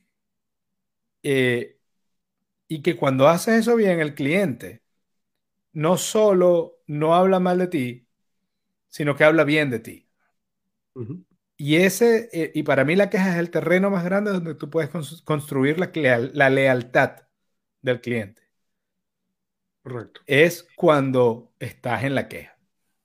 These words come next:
Speaker 1: Pero bueno, edad, cuatro letras para atender las quejas. La E de escuchar, entender y empatizar. La D de disculparse y desactivar. La A de ayudar y arreglar.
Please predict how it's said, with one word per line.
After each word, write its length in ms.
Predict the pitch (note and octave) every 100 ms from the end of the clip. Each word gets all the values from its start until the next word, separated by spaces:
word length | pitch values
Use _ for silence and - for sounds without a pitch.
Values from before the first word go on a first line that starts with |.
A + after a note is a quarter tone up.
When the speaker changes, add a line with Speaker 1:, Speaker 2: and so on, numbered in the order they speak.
| _ _ _ _ _ _ _ _ _ _ _ _ _ _ _ _ _ _ _ _ _ _ _ _ _ _ _ _ _
Speaker 1:
Pero 200 | - C#3+
bueno, 260 | D3 A#3 D4
edad, 300 | C#3+ D#3+ B3+ - - _ _ _ _ _ _ _ _ _ _
cuatro 340 | - D3 D3+ F3+
letras 340 | D3+ D3 D#3+
para 160 | - C3+
atender 280 | B2+ B2 B2+
las 120 | B2
quejas. 500 | F#3+ F#3+ A#3+ - _ _ _ _ _ _ _ _ _ _ _ _ _
La 220 | C3 B2
E 100 | D3+
de 140 | F3 C#3
escuchar, 520 | - B2 - D3 F#3
entender 520 | E3+ C3+ A#2+ A#2+ B2
y 80 | B2+
empatizar. 600 | A#2+ A#2+ A#2+ G3 A#3+ A3+
La 220 | C3+ B2
D 360 | B2+ G#3+ B3+ - _ _ _ _
de 120 | G#2+
disculparse 720 | A2 - D3 C3 C#3 D#3 D3 F3
y 20 |
desactivar. 760 | D#3+ E3 D3+ G3 F3+ G3+ - _ _
La 360 | - D3 C#3+ F3
A 60 |
de 100 | A3
ayudar 360 | G#3+ F#3 E3 F#3
y 60 | G3+
arreglar. 600 | F3 E3 D#3+ D#3 G3